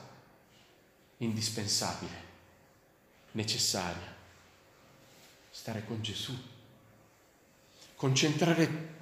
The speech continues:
tutta la sua attenzione, tutte le sue risorse emotive, mentali, morali, spirituali su Gesù. Tutto il resto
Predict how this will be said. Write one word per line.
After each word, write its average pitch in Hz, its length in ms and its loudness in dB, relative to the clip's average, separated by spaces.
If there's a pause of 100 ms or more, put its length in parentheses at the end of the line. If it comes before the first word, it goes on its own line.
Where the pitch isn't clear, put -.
(160)
tutta 226 360 0
la 143 60 4
sua 135 180 -2
attenzione, 131 680 2 (560)
tutte 233 260 6
le 180 60 12
sue 175 140 8
risorse 147 800 6
emotive, 135 960 4
mentali, 120 680 8 (520)
morali, 113 520 6 (640)
spirituali 113 720 -2 (460)
su - 180 -8
Gesù. 98 440 -4 (1500)
Tutto - 280 -8
il 107 80 0
resto 127 720 -2